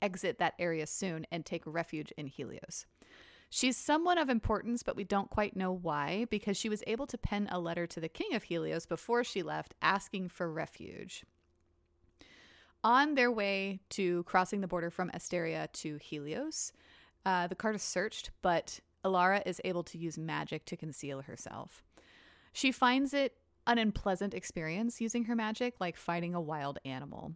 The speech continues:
And we learned that her ability to use magic, specifically three different types of magic, is a rarity.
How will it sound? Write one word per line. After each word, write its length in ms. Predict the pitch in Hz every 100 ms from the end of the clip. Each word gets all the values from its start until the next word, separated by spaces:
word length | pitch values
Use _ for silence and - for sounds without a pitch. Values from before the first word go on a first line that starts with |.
| - _
And 120 | 196
we 120 | 208 214
learned 320 | 208 240 240
that 140 | 208
her 120 | 220
ability 400 | 208 190 202 196
to 120 | 185 190
use 380 | 180 262 277
magic, 460 | 180 147 147 147 175
specifically 580 | - 180 220 208 208 175
three 360 | - 196 185
different 340 | 175 175 160 -
types 320 | - 208 -
of 120 | 180
magic, 400 | 160 147 147 147 -
is 160 | 202
a 60 | 190
rarity. 540 | 156 147 151 180 247